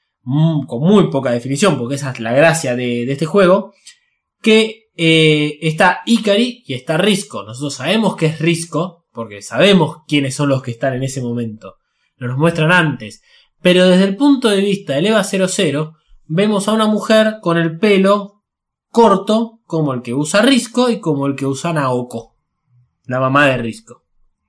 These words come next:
Y una de las teorías, bastante, están muy bien fundamentadas, es que el eva cero cero tiene una conciencia que busca,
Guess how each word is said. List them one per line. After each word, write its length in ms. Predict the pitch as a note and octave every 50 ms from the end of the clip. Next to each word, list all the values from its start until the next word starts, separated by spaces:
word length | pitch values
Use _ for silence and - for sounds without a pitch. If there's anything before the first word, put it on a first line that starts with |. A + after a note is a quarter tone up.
| _ _ _ _ _ _ _ _ _ _ _ _ _ _ _ _ _ _ _ - - - _ - - - - _ _ _
Y 100 | C#3+ C#3+
una 100 | C#3+ C#3+
de 60 | C#3+
las 420 | C#3 C#3 C#3 C3+ - - - _ _
teorías, 840 | - D#3 D#3+ F3 F#3+ A3 G#3+ F#3+ F#3+ G3 A3 A3 - - - - _
bastante, 800 | - A2+ A2+ - - - - F3+ F3+ F3+ E3+ D#3+ D3 C3+ B2+ C3 - _ _
están 260 | _ - E3 D#3+ D#3+
muy 260 | D#3+ E3+ F#3+ F#3+ F3+
bien 180 | E3+ F3 D#3+ D#3
fundamentadas, 960 | E3 C#3+ C#3+ C#3+ C#3 C3+ C3 C3+ C3+ - D#3+ D3 C#3 D3+ F3 G3 G3 - - - - - - - - - _ -
es 240 | - F3 F3 E3+ D#3+
que 160 | E3 - D3+
el 80 | D3 F3+
eva 180 | A3+ A#3 G#3+ F#3+
cero 300 | G3 - G3+ F#3+ F#3 E3+
cero 580 | - - G3+ F3 D3 D3+ E3 F3+ F#3 - _ _ _ _ _ _ _ _ _ _ _ _ _ _ _ _ _ _ _ _ _ _ _ _ _
tiene 640 | - G#3+ G#3+ G3 F3+ E3 D#3+ D#3+ D#3+ D#3 D#3+ - _ _ _ -
una 440 | F3+ G3+ A3+ A#3+ A3+ A3 G3+ F#3+ G3
conciencia 1120 | - F3+ F3+ F3+ F3 E3+ - - A#3+ G#3+ F#3+ E3 D3+ D#3 - D3+ D3+ D#3+ F3 F3+ - _ _ _ _ _ _ _ _
que 100 | - D3+
busca, 680 | D#3+ F#3+ G#3+ G#3+ G#3+ G#3+ - - F#3 F#3 G3+ G#3 -